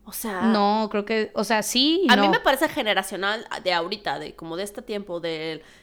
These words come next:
Speaker 1: después de la pandemia, ahorita, o sea, estos dos, tres años.
Speaker 2: Entonces no es generacional, ¿no? Es como
Speaker 1: Digo, de
Speaker 2: de periodo.
Speaker 1: de periodo, ajá,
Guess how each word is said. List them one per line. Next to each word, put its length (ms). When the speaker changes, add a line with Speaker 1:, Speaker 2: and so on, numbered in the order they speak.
Speaker 1:
después 520
de 80
la 140
pandemia, 540
ahorita, 640
o 60
sea, 120
estos 340
dos, 260
tres 280
años. 300
Speaker 2:
Entonces 200
no 60
es 100
generacional, 800
¿no? 140
Es 260
como 440
Speaker 1:
Digo, 420
de 320
Speaker 2:
de 100
periodo. 480
Speaker 1:
de 80
periodo, 500
ajá, 420